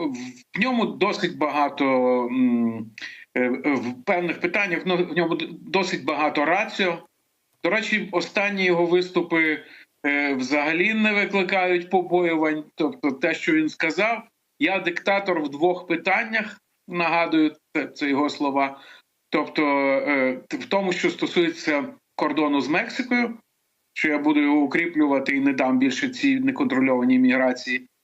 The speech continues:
е, значить, розвиватися. І друге, це бурити, бурити і бурити. Ну, це, т-, це то питання економіки. Тос-, е, тобто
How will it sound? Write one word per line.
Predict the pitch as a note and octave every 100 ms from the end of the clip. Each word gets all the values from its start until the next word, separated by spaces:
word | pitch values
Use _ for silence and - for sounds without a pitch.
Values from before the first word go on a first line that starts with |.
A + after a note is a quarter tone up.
| _ _ _
е, | A#2+ A#2 A#2 A#2
значить, | C3 C3 C3 C3+
розвиватися. | D3 C#3+ C3+ D3+ D3+ D#3 E3 D3+ D#3+ D3+
І | F3
друге, | F3 A#3 A#3 G#3
це | G#3 F#3+
бурити, | C3+ E3 G3 B3 A#3
бурити | D3 D3+ F3 F3+ F3
і | D3
бурити. | C3+ B2+ G#2+ G#2+ A#2 - _ _ _ _ B3+
Ну, | A#3
це, | - F#3
т-, | G3 F3+
це | - F3+ E3+
то | D#3
питання | - - D#3 D3 D3
економіки. | F#3 G3+ A#3+ A3 F3+
Тос-, | F3+ F3 _ -
е, | F#3 F3 F3
тобто | F3 A3 G#3 -